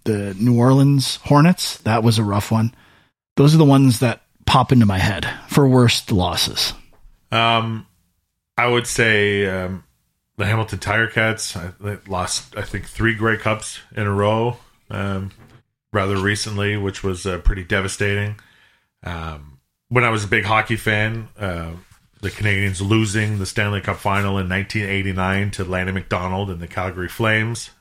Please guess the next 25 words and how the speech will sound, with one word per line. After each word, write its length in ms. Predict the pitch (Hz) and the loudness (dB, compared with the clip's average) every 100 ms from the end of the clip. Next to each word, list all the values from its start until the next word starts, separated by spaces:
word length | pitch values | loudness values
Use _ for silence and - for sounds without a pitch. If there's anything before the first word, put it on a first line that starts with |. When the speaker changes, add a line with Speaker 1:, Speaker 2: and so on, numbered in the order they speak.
| _ - | _ -16
Speaker 2:
That 140 | - | -14
was 100 | 85 85 | -14 -18
a 60 | |
disaster. 680 | 85 82 85 80 - 87 80 _ _ _ _ _ _ _ - | -18 -14 -12 -12 -14 -14 -16 _ _ _ _ _ _ _ -6
Um, 480 | 87 85 80 76 _ _ _ _ - | -4 -4 -6 -12 _ _ _ _ -4
but 80 | 113 | 2
honestly, 420 | 147 190 131 110 | 2 2 0 0
I 80 | 104 | 0
think 220 | 160 196 | 0 -2
the 100 | 123 | -2
worst 420 | 82 95 131 - | -2 0 0 0
one, 380 | 113 117 156 196 _ _ - | 0 0 0 -6 _ _ -6
and 120 | 110 | -2
it 60 | 107 | 2
wasn't 300 | 135 156 147 | 2 2 0
even, 460 | 131 127 117 113 - _ _ _ _ _ - | 2 2 0 -6 -10 _ _ _ _ _ -4
like, 360 | 107 95 - - | 0 -2 -4 -12
a 60 | 95 | -12
playoff 560 | - 110 113 92 - | -2 0 2 0 -4
game. 380 | 101 78 76 76 _ _ _ _ _ _ _ _ _ _ 113 | -8 -8 -14 -20 _ _ _ _ _ _ _ _ _ _ -6
It 140 | 113 | -4
was 520 | 113 101 101 - - _ | 0 0 -2 -6 -10 _
the 120 | 101 | -4
Hamilton 400 | 107 117 117 110 | 0 0 0 0
Bulldogs' 600 | 101 104 101 104 107 - | 0 0 0 -2 -4 -12